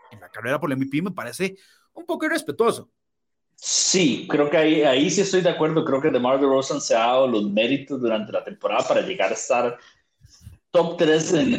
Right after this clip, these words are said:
Speaker 2: en, en la carrera por el M V P. Creo que en ese momento DeMar creo que está mucho más abajo, creo que está como número cinco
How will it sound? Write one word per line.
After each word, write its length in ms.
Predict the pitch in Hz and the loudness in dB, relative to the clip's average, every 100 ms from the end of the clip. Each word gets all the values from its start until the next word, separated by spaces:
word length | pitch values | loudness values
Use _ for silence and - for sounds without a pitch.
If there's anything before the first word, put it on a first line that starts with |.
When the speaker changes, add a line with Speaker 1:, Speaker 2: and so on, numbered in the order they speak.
| 107 | 0
Speaker 2:
en, 320 | 107 104 104 | -2 -2 -2
en 160 | 104 101 | -2 -2
la 160 | 110 | 0
carrera 400 | 104 98 117 131 | -2 2 2 2
por 160 | 139 117 | 0 0
el 100 | 113 | 0
M 120 | 120 | 0
V 160 | 131 - | -4 -2
P. 260 | 135 143 - | 0 0 0
Creo 200 | 123 120 | -2 0
que 280 | 147 139 123 | 2 4 4
en 200 | 117 117 | 2 2
ese 180 | - | 0
momento 760 | 143 123 127 131 156 147 135 - | 0 2 0 -2 0 2 2 0
DeMar 480 | 107 101 101 120 123 | -2 0 0 0 0
creo 140 | 131 | -4
que 60 | 131 | -2
está 120 | 151 | -4
mucho 240 | 139 135 | -4 -6
más 160 | 131 131 | -4 0
abajo, 260 | 135 139 123 | 2 2 0
creo 120 | 123 | -2
que 60 | |
está 160 | 127 135 | -2 -4
como 160 | 139 127 | -2 -2
número 320 | 127 131 131 | 0 0 -2
cinco 300 | - 147 | 0 -2